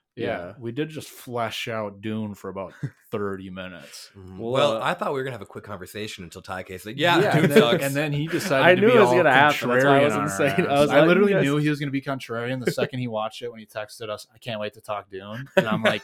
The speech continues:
Speaker 1: "He just wants to brag that he didn't fucking like
Speaker 3: Yeah,
Speaker 1: it."
Speaker 3: I thought
Speaker 2: I
Speaker 3: he was,
Speaker 2: like
Speaker 3: like,
Speaker 2: it.
Speaker 3: hyped about it.
Speaker 2: I need points for not liking it. No,
Speaker 1: All right,
Speaker 2: um,
Speaker 1: let's talk It Follows. Uh, Danny, I wanna hear your thoughts before I say
Speaker 2: Wait,
Speaker 1: anything.
Speaker 2: you watched It Follows as
Speaker 3: I
Speaker 2: well?
Speaker 3: did watch It Follows.
Speaker 2: Oh, okay.
Speaker 3: Um, I liked it.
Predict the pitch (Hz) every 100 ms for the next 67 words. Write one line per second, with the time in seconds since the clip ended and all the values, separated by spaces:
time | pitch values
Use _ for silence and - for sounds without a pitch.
0 | - - 160 156 151 - - 135 139 135
1 | 120 113 113 123 117 117 - 113 107 113
2 | 131 143 - 131 - 123 147 131 95 82
3 | 123 143 135 110 104 101 117 127 131 127
4 | 135 135 110 - 117 104 104 85 110 127
5 | 90 85 - 135 135 120 123 120 117 104
6 | 131 135 180 165 127 - 113 110 120 123
7 | 127 - _ _ 120 107 104 104 - _
8 | 120 110 117 107 107 104 104 98 98 95
9 | - - 95 82 85 82 76 104 92 85
10 | _ - 117 120 - - 127 127 120 113
11 | 107 110 104 - - 143 254 165 92 123
12 | - 80 _ _ - 120 143 156 147 139
13 | _ _ _ _ 92 101 143 131 131 208
14 | - 104